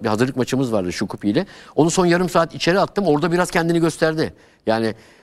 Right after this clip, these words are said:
bir şeyler, orada bir sinyaller verdi bize. Tabii ondan sonra bu anlattıklarımızın tabii gerisini görmek bize nasip olmadı. <laughs> Yani biz o bölümden sonrasında,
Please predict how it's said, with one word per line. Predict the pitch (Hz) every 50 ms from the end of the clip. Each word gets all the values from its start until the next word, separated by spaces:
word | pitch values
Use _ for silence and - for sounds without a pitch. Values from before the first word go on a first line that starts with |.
| _ _ _ _ - 98
bir | 107 113 131
şeyler, | - - 143 147 156 165 160
orada | 147 147 143 135 156 151
bir | 160 165 165 -
sinyaller | - - - 143 147 156 156 156 160 165 160 156
verdi | 156 156 156 156 185 147
bize. | 120 147 196 247 - _ _ _ - - - _ -
Tabii | 190 190 196
ondan | 180 175 180 180 202 202
sonra | - - 165 170 208 214 - - - - - _ - -
bu | 160
anlattıklarımızın | 160 165 170 165 - 160 156 165 165 165 160 151 156 180 160
tabii | - 165 160 160 143
gerisini | 131 143 147 143 - 160 156
görmek | 139 139 131 147 180 170 -
bize | 135 135 147
nasip | 143 135 - - 175 156
olmadı. | 156 156 147 123 107 98 107 135
<laughs> | - - - _ _ -
Yani | - 117 98 104 107 131 - - -
biz | 135 143 -
o | - 143 139 135
bölümden | 135 139 139 131 139 139
sonrasında, | 127 - 131 123 120 110 - 123 139 170 196